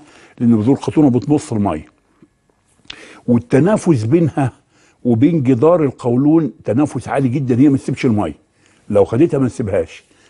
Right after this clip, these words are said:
فبالتالي بتطري الفضلات. بالإضافة إن إحنا نحط اتنين في المية سيراميكي بناء على الدساتير العالمية. برضه اللي بياخدها بيحس بشيء من المغص.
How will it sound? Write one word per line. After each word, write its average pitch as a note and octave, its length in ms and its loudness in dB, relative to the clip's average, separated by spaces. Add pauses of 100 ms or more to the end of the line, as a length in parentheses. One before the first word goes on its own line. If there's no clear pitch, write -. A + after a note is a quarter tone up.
(100)
فبالتالي A2 540 -2
بتطري D3 720 -2
الفضلات. A2 680 -4 (580)
بالإضافة C3 580 0
إن D3 120 -2
إحنا B2+ 200 -4
نحط - 280 -6
اتنين C3+ 280 0
في B2+ 100 -4
المية B2 320 2
سيراميكي B2 560 -2
بناء A#2+ 340 0
على A#2 180 0
الدساتير A2 460 -4
العالمية. E2+ 460 -2 (580)
برضه G3 320 0
اللي G3 120 2
بياخدها E3 420 0
بيحس B2+ 440 -6
بشيء C3 340 -8
من A#2+ 120 2
المغص. G#2 640 -2